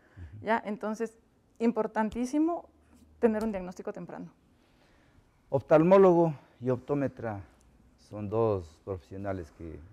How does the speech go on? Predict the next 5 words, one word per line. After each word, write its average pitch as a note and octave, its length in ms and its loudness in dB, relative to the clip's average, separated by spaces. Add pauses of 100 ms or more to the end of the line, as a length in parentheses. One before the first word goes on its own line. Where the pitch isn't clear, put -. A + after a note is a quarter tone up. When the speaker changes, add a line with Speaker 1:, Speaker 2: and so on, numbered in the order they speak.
(120)
Speaker 1:
siempre F#2 360 -16
trabajan E2+ 540 -14
conjuntamente. G2 640 -10 (640)
El F3 140 0
adulto A3 520 0